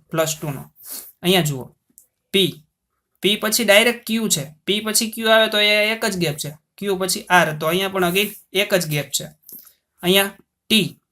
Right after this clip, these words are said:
પછી યુ અને વી, ડબલ્યુ અને એક્સ, તો જુઓ અહીંયા બધામાં ટુ ટુ ગેપ છે, અહીંયા પણ બે નો ગેપ છે, અહીંયા પણ ટુ નો ગેપ છે, પણ અહીંયા only વન નો ગેપ જ છે. તો it means કે આ જે વસ્તુ છે ઓપ્શન નંબર ડી એ એ, બી અને સી ત્રણેય ઓપ્શન કરતાં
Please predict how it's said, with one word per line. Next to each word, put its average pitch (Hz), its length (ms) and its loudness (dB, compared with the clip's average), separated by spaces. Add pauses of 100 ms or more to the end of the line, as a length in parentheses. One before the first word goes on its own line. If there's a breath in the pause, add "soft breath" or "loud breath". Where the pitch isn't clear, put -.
(240)
પછી 170 240 0 (120)
યુ 214 280 2
અને 190 200 2 (360)
વી, 190 200 2 (380)
ડબલ્યુ 190 580 2
અને 170 160 2 (340)
એક્સ, 160 240 2 (360 soft breath)
તો 175 80 0
જુઓ 175 220 2
અહીંયા 185 260 2
બધામાં 202 360 6 (380)
ટુ 185 160 0
ટુ 202 220 -2
ગેપ 202 240 0
છે, 208 100 0
અહીંયા 190 280 0
પણ 196 140 0
બે 185 140 2
નો 190 120 -2
ગેપ 185 180 -2
છે, 175 100 -4
અહીંયા 180 220 0
પણ 185 120 -4
ટુ 190 140 -4
નો 185 120 -2
ગેપ 175 160 -4
છે, 185 120 -6
પણ 170 120 -8
અહીંયા 180 320 2
only 185 220 0 (500)
વન 170 280 2
નો 196 140 0
ગેપ 165 260 -6
જ 139 140 -8
છે. - 80 -10 (340)
તો 165 80 -4
it 175 160 -2
means 202 240 -2
કે 156 60 -4
આ 175 200 6
જે 202 200 2
વસ્તુ 208 340 -4
છે 202 100 4 (300)
ઓપ્શન 202 360 -2
નંબર 196 280 0
ડી 180 200 0 (280)
એ 185 100 2 (220)
એ, 190 160 2
બી 196 240 -2
અને 190 140 -2
સી 185 200 0
ત્રણેય 180 280 0
ઓપ્શન 175 260 -2
કરતાં 160 380 0